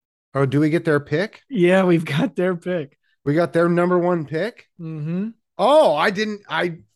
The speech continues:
Speaker 1: I didn't realize that. So
Speaker 2: <laughs>
Speaker 1: more, even more incentive to root for Denver to lose.
Speaker 2: Exactly.
Speaker 1: I dig it.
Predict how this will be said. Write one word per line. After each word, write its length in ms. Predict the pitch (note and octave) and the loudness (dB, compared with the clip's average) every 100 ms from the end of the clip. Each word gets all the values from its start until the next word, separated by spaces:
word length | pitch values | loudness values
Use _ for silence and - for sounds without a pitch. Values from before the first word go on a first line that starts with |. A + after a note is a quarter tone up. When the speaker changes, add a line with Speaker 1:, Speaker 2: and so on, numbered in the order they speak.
| _ C3 | _ -6
Speaker 1:
I 160 | C#3 | -4
didn't 380 | C#3 - F#3 F#3 | -4 -4 -4 -2
realize 560 | G3 D4+ D4+ F#3 D3+ D3 | -2 0 0 0 -2 -6
that. 220 | D3 D3 | -6 -4
So 180 | C#3+ F#3 | -4 -4
Speaker 2:
<laughs> 80 | |
Speaker 1:
more, 340 | F3+ A3 C4 - | -2 0 0 -2
even 300 | A#3 A3+ G#3+ | -6 -6 -4
more 380 | F#3+ G3 B3+ B3+ | -2 -2 -2 -4
incentive 720 | G#3 - A#3+ C4 - C#3+ D3 - _ E3 A2+ - _ _ - | -6 -10 -14 -12 -10 -8 -8 -12 _ -10 -10 -14 _ _ -4
to 100 | F3+ | -2
root 280 | G3 A#3 | 0 -4
for 160 | - G3 | -6 -10
Denver 400 | D#3+ F#3+ G3 G3 | -4 -4 -4 -6
to 80 | G3 | -6
lose. 540 | G#3 D#4 C4+ A2+ - | -6 -6 -6 -8 -8
Speaker 2:
Exactly. 840 | G3 D#3 D3+ E3+ F3 F3+ F3 D3+ D3 _ | -6 -6 -6 -4 -4 -4 -8 -12 -12 _
Speaker 1:
I 120 | F#3 | -14
dig 380 | F#3 C#3 C#3+ D3 | -14 -12 -10 -8
it. 200 | G3 G3 | -10 -12